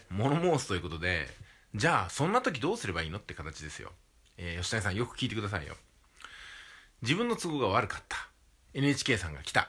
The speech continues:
例えばお風呂に入ってる時、裸ですよね。でも、ピンポーンって来て、ちょっと話をすることできたわけじゃないですか。ってことは、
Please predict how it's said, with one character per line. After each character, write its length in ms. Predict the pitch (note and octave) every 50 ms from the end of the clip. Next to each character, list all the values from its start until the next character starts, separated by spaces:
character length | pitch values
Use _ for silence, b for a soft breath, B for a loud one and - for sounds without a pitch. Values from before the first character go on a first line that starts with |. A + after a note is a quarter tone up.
| - - A2+
例 60 | C#3+
え 40 | A#2+
ば 100 | G2 -
お 80 | - A2
風 120 | G2+ D3+
呂 120 | A#2+ G2+ F2
に 220 | D#2+ D#2 D#2 D#2 D#2
入 140 | - B2
っ 20 | F#2+
て 80 | -
る 80 | E2 D#2
時、 160 | - - -
裸 300 | E2+ - A2 B2 A#2+ C3
で 80 | B2+ B2+
す 100 | - -
よ 100 | C#2 D#2
ね。 240 | A2+ C3 C#3 - - b b b b b
で 80 | - D3
も、 220 | D3 D3 C3 A2
ピ 160 | G2+ - A#3
ン 80 | A#3 G#3
ポ 80 | G3+ G3+
ー 240 | G3+ G3+ G3+ G#3
ン 20 | G3
っ 40 | -
て 180 | - - C3
来 80 | B2+ -
て、 360 | - D#3 D3 C3+ A2 F2+ - -
ち 80 | -
ょ 60 | C#4+ C#4
っ 20 |
と 100 | - D#3+
話 300 | B2+ E3 F3 F#3+ F#3 G#3+
を 40 | F3
す 80 | B2
る 60 | D3+ D3+
こ 80 | D#3+
と 80 | D3 C3
で 100 | C3 D#3+
き 60 | E3
た 80 | - E3
わ 80 | C3+
け 60 | A2
じ 80 | F#2 G2
ゃ 20 |
な 60 | F#2 F2
い 60 | D#2
で 40 | D2+
す 80 | -
か。 240 | - - - - - -
っ 20 | -
て 100 | - F3+
こ 100 | G3+ B3
と 120 | B3 B3
は、 360 | G#3+ G3 G#3+ G3 D3 G#2 -